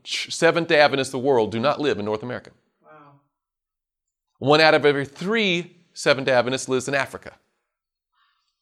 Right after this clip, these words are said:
Speaker 1: The countries that go back and forth for raw numbers of Seventh-day Adventists in one nation,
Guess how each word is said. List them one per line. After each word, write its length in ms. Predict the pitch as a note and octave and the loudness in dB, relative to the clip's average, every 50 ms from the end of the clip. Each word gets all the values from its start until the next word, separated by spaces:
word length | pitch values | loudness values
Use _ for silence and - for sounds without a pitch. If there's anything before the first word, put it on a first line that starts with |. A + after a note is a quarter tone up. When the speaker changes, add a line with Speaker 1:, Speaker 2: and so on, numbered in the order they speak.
| _ _ _ _ _ _ _ _ _ _ _ _ _ _ _ _ _ _ _ _ | _ _ _ _ _ _ _ _ _ _ _ _ _ _ _ _ _ _ _ _
Speaker 1:
The 80 | - - | -10 -10
countries 540 | - - F3+ G3+ F#3 - G3+ G3 F#3+ C#3+ | -4 -2 -2 -2 -2 -2 -4 -4 -4 -4
that 80 | D#3+ D#3 | -2 2
go 120 | C#3+ D3 | 2 2
back 320 | C3+ A2+ D3 D3+ E3 E3 - | 4 4 4 4 4 4 0
and 140 | E3 D3 - | -2 -4 -2
forth 360 | - D#3+ E3 E3 D#3 D#3+ - | 0 0 0 0 0 -2 -2
for 140 | C#3 B2 A2+ | 0 0 4
raw 300 | G#2+ C3+ C#3+ D3 D3+ D#3 | 6 6 8 8 6 6
numbers 420 | D3+ C#3+ D3 D3+ C#3 D#3 D3 B2 | 6 4 4 4 4 0 -2 -2
of 100 | C3 G#2+ | -4 -4
Seventh-day 380 | - - C#3+ C#3 B2+ B2+ C3+ B2+ | 0 2 2 2 2 2 2 4
Adventists 380 | C3 C3 C3 C3+ C3+ C3+ - | 4 4 4 2 0 0 -2
in 220 | A2+ A2 G#2+ G#2+ G#2+ | -4 -4 -4 -2 -2
one 520 | A#2+ C3 C3+ C#3 C#3 C3+ C3+ C#3 C3+ C#3 - - | 0 0 0 0 0 -2 -4 -6 -8 -12 -12 -8
nation, 720 | A#2 A#2+ B2+ B2+ C3+ C3+ - - D#3 D#3+ F#3 F3+ - - | -2 2 4 4 4 2 0 0 -2 -2 -2 -6 -10 -16